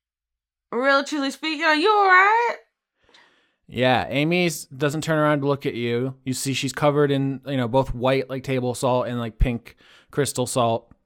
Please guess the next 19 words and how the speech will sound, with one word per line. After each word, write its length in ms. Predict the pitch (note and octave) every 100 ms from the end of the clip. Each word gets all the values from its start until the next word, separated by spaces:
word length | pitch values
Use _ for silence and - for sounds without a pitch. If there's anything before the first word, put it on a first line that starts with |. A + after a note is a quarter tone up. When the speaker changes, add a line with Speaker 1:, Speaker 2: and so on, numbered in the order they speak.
| _ _ _ _ _ _ _ _ _
Speaker 2:
She's 260 | - C#3 A#2+
looking 300 | C3+ C#3+ C3
out 280 | B2 B2+ C3
over 240 | C3+ B2
the 120 | B2 B2
landscape 600 | B2 A#2+ - A2+ A2+ A#2
as 180 | A2
it 220 | A2+ A2 - -
sh-, 220 | - - -
kind 160 | B2+
of 100 | A2+
shifts 440 | - - A#2 - -
and 300 | A#2 A2 G#2 - - -
morphs 640 | A#2+ A#2+ A#2+ - - - - _ _ _ _
below 260 | - B2+ B2+
you. 320 | A#2+ A2+ G#2+ - _ _ _ _ _ _ _ _ _ _
And 160 | D3 B2+
she 140 | -
says, 560 | A#2+ B2+ A#2 G#2+ - -